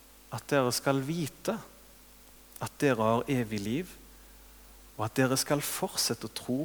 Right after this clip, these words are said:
på Guds sønns navn.» Så nå er altså invitasjonen gitt til du som ikke er en kristen, men som ser bortover mot Jesus.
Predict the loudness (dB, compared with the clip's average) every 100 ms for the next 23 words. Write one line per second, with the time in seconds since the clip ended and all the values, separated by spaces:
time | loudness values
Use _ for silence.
0 | -4 -6 -6 -2 -2 -2 -2 -4 -4 -6
1 | -10 -14 -20 -20 -20 -20 -20 -20 -20 -20
2 | -20 -20 -20 -20 -20 -20 -20 -20 -20 -20
3 | -20 -20 -12 0 4 6 8 6 4 2
4 | 2 2 2 2 4 4 4 0 -2 -10
5 | -12 -12 -20 -20 -20 -20 -20 -20 -20 -20
6 | -20 -20 -8 -6 0 2 2 0 0 -2
7 | -2 -4 -2 -2 -2 -2 -4 -2 0 2
8 | 4 4 4 2 2 4 4 2 0 -4
9 | -6 -6 -4 -2 -2 -2 -2 -4 -2 -4
10 | -4 -6